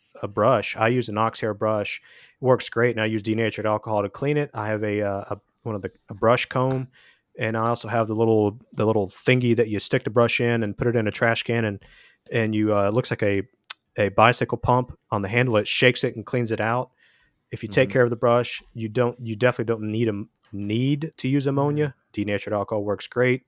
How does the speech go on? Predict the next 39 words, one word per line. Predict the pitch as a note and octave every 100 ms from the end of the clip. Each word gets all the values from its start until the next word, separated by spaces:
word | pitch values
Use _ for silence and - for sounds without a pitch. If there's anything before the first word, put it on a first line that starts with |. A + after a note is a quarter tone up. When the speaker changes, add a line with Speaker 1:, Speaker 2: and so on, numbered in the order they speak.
| -
Speaker 1:
and | A2+ A#2
the |
same | - A2+
thing | A#2 A2
in | G2
the |
sprayer. | - - A2+ A2+ A2 - - - - - _ _ -
Speaker 2:
Yeah. | A2+
Speaker 1:
But | B2+ - _ -
if | -
you | G3+
wanna | A3+
stick | - G3
with | F#3
the | D#3
Zinsser | A#2 C3+ C3+ A#2+
products, | - A#2 A#2 A#2 - D3
like, | A#2+ A#2 _ -
uh, | A#2+ G#2+
Guy | G#2+ A2 A#2+
was | A2
saying, | G#2+ G#2
go | A2 A2
with | A2+ -
the |
seal | - C3+ C#3
coat. | - C#3+ C#3+ _ _
But | A#2+
if | B2 A2
you | G2 G2
like | G2 B2 D#3 - _ -
the, | D3+ D3+ _ -
what | D#3
you | C#3+
have | D3 D#3
now, | D#3+ D#3+ E3 E3+
just | B2+ C#3+ -
thin | D3
it | G#2 -